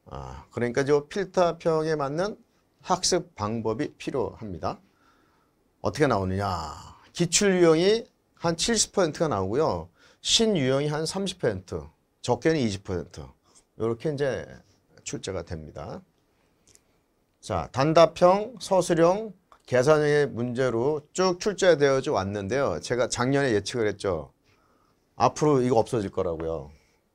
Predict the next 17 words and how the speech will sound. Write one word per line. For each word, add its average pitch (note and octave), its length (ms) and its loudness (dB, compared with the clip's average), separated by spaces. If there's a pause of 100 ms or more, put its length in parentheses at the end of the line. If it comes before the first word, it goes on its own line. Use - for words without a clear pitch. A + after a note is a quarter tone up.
(140)
왜? E3 260 2 (1040)
저도 A#2+ 240 0
채점을 C#3+ 420 0
해봐서 E3 280 2
아는데 F2+ 760 -6 (800)
저게 D#3 260 2
곤란할 B2 600 2
경우가 G#2 320 -4
있어요. D#2 440 -8 (160)
점수 G2 380 -6
얼마 D#2+ 320 -6 (240)
줄지. D#2 480 -8 (500)
요것은, B2 500 0 (720)
어, D2 340 -12 (420)
기술사, C#3 540 2 (880)
그죠? G#2 240 -12
기술사에서는 B2 840 -2